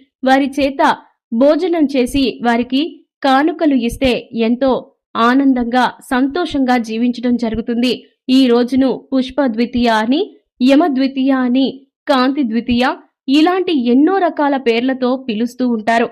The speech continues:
ఉత్తర భారతదేశంలో భాయ్ దూజీ అనే పేరుతో కూడా బాగా పిలుస్తూ ఉంటారు. ఈ యొక్క సాంప్రదాయం అనేది ఎక్కడ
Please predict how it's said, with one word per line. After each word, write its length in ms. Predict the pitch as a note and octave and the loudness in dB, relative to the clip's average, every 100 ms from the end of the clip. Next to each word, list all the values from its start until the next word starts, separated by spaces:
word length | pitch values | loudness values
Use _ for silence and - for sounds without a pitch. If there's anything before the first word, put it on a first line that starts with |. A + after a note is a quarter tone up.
| - _ - | -8 _ -2
ఉత్తర 460 | B3+ C#4 C#4 D4 B3+ | 0 0 2 2 2
భారతదేశంలో 1080 | G#3+ A3+ C4 C4 A#3 A#3 A#3+ A#3+ B3+ A#3+ - _ B3 | 0 0 -2 -2 -2 -2 0 2 2 0 -8 _ -2
భాయ్ 320 | B3 C#4 D#4+ | 0 2 0
దూజీ 460 | C4+ C#4+ C4 C4+ - | 0 0 0 -2 0
అనే 220 | A#3 B3 | 0 0
పేరుతో 520 | A#3+ A#3+ A#3 C#4 C#4+ | 0 0 0 0 -2
కూడా 400 | C4+ B3+ A#3+ A#3+ - _ _ A3+ | -2 0 0 0 -4 _ _ -2
బాగా 340 | A#3 A#3+ C4 | 0 2 0
పిలుస్తూ 480 | B3+ A3+ A#3 - A#3+ | -2 -4 -4 -2 -2
ఉంటారు. 400 | A#3 A3+ A#3 A3+ _ _ _ C#4+ | 0 0 0 -2 _ _ _ -2
ఈ 140 | D#4 | 0
యొక్క 240 | E4 E4 | 2 0
సాంప్రదాయం 720 | D4 D4 B3+ D4 D4+ D#4+ D#4 C#4 | 0 2 0 0 0 2 2 2
అనేది 480 | C4+ B3+ C4+ B3+ A3+ | 2 2 0 0 -4
ఎక్కడ 340 | A3+ C#4 | -2 -2